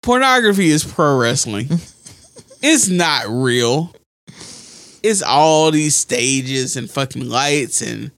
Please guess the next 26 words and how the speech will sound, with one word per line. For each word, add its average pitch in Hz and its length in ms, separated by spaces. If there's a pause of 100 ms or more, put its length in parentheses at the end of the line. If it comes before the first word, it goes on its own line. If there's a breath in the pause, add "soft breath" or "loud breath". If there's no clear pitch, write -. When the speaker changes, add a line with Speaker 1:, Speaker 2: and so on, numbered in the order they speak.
(340)
Speaker 1:
all 143 220
these 143 180
things. 143 560 (400)
It's 190 180
just 208 200
like 147 180
when 131 120
people 175 400
were 131 120
saying 123 640
that, 120 220
uh, 107 400 (1040)
they 147 100
were 147 100
out-, 120 220 (160)
outraged 135 680
that 113 120
Chloe 135 340
Bailey 127 440
was 123 160
in 131 80
that 120 180
sex 120 380
scene 123 400
with, 113 260
uh, 113 480